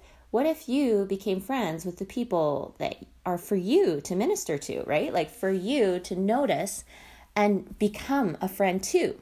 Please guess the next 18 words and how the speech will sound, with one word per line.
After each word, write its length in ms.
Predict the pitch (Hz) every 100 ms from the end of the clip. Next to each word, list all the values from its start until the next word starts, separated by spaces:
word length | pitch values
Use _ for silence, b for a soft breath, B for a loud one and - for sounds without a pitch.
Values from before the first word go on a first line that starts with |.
| -
right? 360 | 170 302 381 - B B B
And 160 | 233 262
what 100 | 311
if 140 | 339
you 120 | 277
were 120 | 254 214
to 80 |
focus 420 | 190 214 208 202 185
your 100 | 165
energies 500 | 180 190 170 156 -
on 220 | 170 160
that 480 | 196 277 170 - - - - _ _ - - -
rather 320 | 185 202 196 196
than 220 | 190 185
all 300 | 190 208 226
of 100 | 202
the 160 | 185 -
outside, 640 | 170 190 - 156 147 143